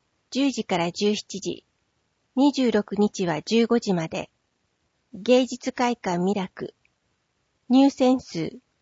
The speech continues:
公募展、一般の部六十点以内、商品展四十点以内。費用、一点二千円。作品搬入日、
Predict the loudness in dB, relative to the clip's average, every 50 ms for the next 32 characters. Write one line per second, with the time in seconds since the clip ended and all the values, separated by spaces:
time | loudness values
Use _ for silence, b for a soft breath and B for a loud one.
0 | _ _ _ _ _ _ _ _ -4 -2 -2 0 0 0 -2 0 0 -2 -2 -2
1 | -4 -8 _ _ _ _ -8 -8 -8 _ _ 0 0 2 2 2 2 0 0 0
2 | 0 -2 -2 -4 _ -6 -6 -4 -4 -6 -4 -4 -4 -6 -4 _ -2 0 2 2
3 | 2 2 2 0 -2 -4 -10 _ _ _ _ _ _ _ _ _ _ _ _ _
4 | -8 -2 0 2 2 0 0 0 2 2 2 0 -2 -4 -4 -4 -6 -8 _ -2
5 | 2 4 4 4 2 0 -2 -6 -8 _ -4 0 0 2 2 2 2 0 -2 -4
6 | -8 -14 _ _ _ _ _ _ _ _ _ _ _ _ _ _ _ _ -6 -4
7 | 0 2 4 4 2 2 -2 -6 _ _ _ _ _ _ _ _ _ _ _ _
8 | _ _ -6 -6 -6 _ _ -2 -2 0 0 -2 -2 -2 -2 0 0 0 0 0
9 | 0 -2 -4 -4 -8 _ _ _ _ _ _ _ _ _ _ _ _ _ _ -6
10 | -6 -4 -2 -4 -2 0 2 2 2 2 0 0 0 0 2 2 2 2 2 0
11 | -2 -6 -10 -14